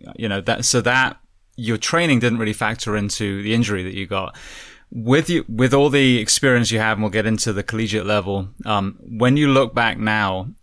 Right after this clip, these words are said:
what is your philosophy on athletes, especially young athletes, playing multiple sports to, to foster resilience against injury?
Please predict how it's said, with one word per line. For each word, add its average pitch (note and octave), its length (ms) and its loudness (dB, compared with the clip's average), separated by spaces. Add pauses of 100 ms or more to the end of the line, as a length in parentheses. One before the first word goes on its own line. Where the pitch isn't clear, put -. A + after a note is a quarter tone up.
(100)
what A2+ 360 2
is C3+ 160 2
your C#3 140 4
philosophy A#2 880 0
on G#2 560 -2
athletes, A2+ 480 -2
especially B2+ 320 0
young A2+ 420 2
athletes, G#2 640 -4 (440)
playing A#2 520 2
multiple A2 640 -2
sports - 680 -4
to, G#2 260 0
to - 180 -6
foster A2 680 -2
resilience G#2+ 640 0
against G#2+ 360 -4
injury? - 480 -12